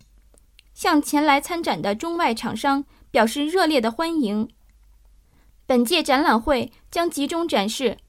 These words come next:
具有国际水准的各类I T产品及生产设备，为来自全国各地的科技人员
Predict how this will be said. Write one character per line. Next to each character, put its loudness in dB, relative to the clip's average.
具 -4
有 4
国 4
际 -4
水 -2
准 -4
的 0
各 -2
类 0
I 2
T -8
产 0
品 -6
及 -10
生 -4
产 -4
设 -2
备， -8
为 2
来 4
自 -4
全 -2
国 4
各 -4
地 -6
的 -2
科 -6
技 -6
人 2
员 0